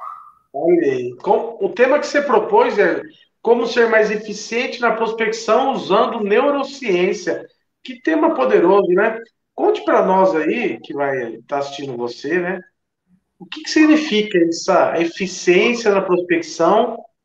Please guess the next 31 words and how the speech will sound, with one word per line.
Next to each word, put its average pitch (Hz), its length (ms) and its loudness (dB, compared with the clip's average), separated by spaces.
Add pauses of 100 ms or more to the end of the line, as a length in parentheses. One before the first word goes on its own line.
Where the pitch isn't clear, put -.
(180)
né? 196 380 -4 (200)
Esse 127 180 -10
é 170 60 2
um 160 60 2
desafio. - 640 0 (1160)
O 165 100 6
outro 220 340 6
é 214 280 2
usando 240 560 2
neurociência. 208 880 0
Que 196 160 -12
palavra 233 500 2
é 147 140 0
essa, 165 320 -4
né? 180 200 -6 (480)
Como, 196 480 -4
o - 60 -18
que 208 140 -16
que 240 520 -6 (160)
tá 180 120 0
acontecendo 170 600 0
aí 160 100 -2
que - 80 -12
você 165 140 -6
tem 156 200 -6
feito 151 400 -12
dentro 151 320 -6
desse 147 200 -10
contexto 143 680 -4 (280)
de 120 120 -14
prospecção? 139 760 -2